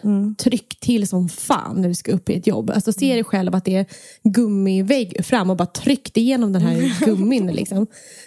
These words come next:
Speaker 2: Då är det dålig metafor.
Speaker 1: Fast
Speaker 2: Men
Speaker 1: jag
Speaker 2: det
Speaker 1: ser verkligen hur någon pressar sig mot gummi.
Speaker 2: Ja,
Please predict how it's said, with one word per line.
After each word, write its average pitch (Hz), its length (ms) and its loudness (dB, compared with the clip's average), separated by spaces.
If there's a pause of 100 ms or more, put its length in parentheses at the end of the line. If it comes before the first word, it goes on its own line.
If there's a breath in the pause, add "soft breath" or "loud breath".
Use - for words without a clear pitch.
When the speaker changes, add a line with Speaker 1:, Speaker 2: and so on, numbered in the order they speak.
Speaker 2:
Då 185 160 2
är 196 40 2 (120)
det 180 120 -6
dålig 180 180 0
metafor. 175 460 0
Speaker 1:
Fast - 120 0
Speaker 2:
Men 208 100 2
Speaker 1:
jag 247 100 0
Speaker 2:
det 208 60 -4
Speaker 1:
ser 240 300 0
verkligen 214 440 0
hur 220 80 0
någon 190 240 0
pressar 214 560 -2
sig 202 160 -2
mot 190 200 -2
gummi. 180 400 0
Speaker 2:
Ja, 262 60 2